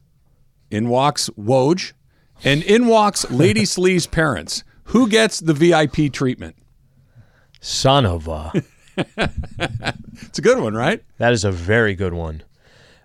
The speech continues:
Speaker 2: Um, all right, this one I think is easy.
Speaker 1: I think
Speaker 2: Uh,
Speaker 1: so, too.
Speaker 2: At least it's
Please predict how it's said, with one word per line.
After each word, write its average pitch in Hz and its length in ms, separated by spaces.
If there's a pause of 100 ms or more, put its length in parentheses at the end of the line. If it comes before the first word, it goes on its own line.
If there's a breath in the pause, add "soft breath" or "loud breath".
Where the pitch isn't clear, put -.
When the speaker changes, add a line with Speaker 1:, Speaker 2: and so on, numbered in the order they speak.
(120)
Speaker 2:
Um, 127 520 (1500 loud breath)
all 170 80
right, 170 80
this 185 160
one 202 120
I 147 80
think 127 200
is 92 140
easy. 80 300 (360)
Speaker 1:
I - 40
think 113 40
Speaker 2:
Uh, 104 180
Speaker 1:
so, 95 180
too. - 300 (300)
Speaker 2:
At 127 140
least 131 240
it's - 380